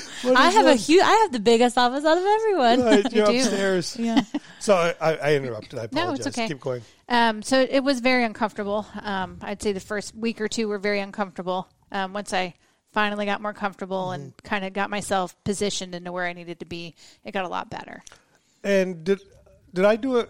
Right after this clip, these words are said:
Speaker 1: And I want you to be very honest here. Did I
Speaker 3: Mm-hmm.
Speaker 1: do a good job of what this position was, or what I thought it was gonna be, or what it meant to me?
Speaker 3: Um, half and half.
Speaker 1: Half and half. What do you
Speaker 3: Yes.
Speaker 1: mean by that?
Speaker 3: Um, it was kind of vague,
Speaker 1: Mm-hmm.
Speaker 3: black and white. You knew what you wanted.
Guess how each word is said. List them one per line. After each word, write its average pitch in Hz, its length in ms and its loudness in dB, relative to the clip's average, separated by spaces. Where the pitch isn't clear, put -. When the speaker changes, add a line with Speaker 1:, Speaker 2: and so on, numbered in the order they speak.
Speaker 1:
And 190 160 -4
I 190 80 2
want 240 240 -4
you 226 60 -4
to 196 40 -8
be 180 100 -2
very 160 220 4
honest 139 380 -2
here. 127 100 -8
Did 139 140 -6
I 185 100 0
Speaker 3:
Mm-hmm. 202 140 -6
Speaker 1:
do 202 160 -2
a 196 40 -2
good 170 180 -6
job 156 260 -2
of 151 80 -8
what 143 160 -6
this 147 160 -12
position 143 440 -10
was, 139 380 -8
or 151 80 -8
what 147 140 0
I 143 80 0
thought 143 240 -4
it 143 60 -10
was 143 120 -14
gonna 151 200 -12
be, 156 220 -14
or 151 100 -6
what 143 100 0
it 147 120 -6
meant 139 240 -6
to 156 60 -14
me? 147 260 -10
Speaker 3:
Um, 277 400 -2
half 240 240 -2
and 214 100 -6
half. 143 320 -10
Speaker 1:
Half 151 220 -10
and 147 80 -16
half. 120 200 -18
What 180 80 -6
do 170 40 -4
you - 0 -
Speaker 3:
Yes. 165 80 -8
Speaker 1:
mean 151 140 -6
by 120 100 -6
that? 98 180 -16
Speaker 3:
Um, 220 440 -2
it 233 80 -8
was 226 120 -4
kind 233 180 -4
of 226 80 -6
vague, 202 400 -2
Speaker 1:
Mm-hmm. - 300 -20
Speaker 3:
black 196 260 -4
and 202 100 -12
white. 185 300 -8
You 214 160 -10
knew 226 400 -2
what 208 300 -2
you 202 140 -12
wanted. 202 580 -6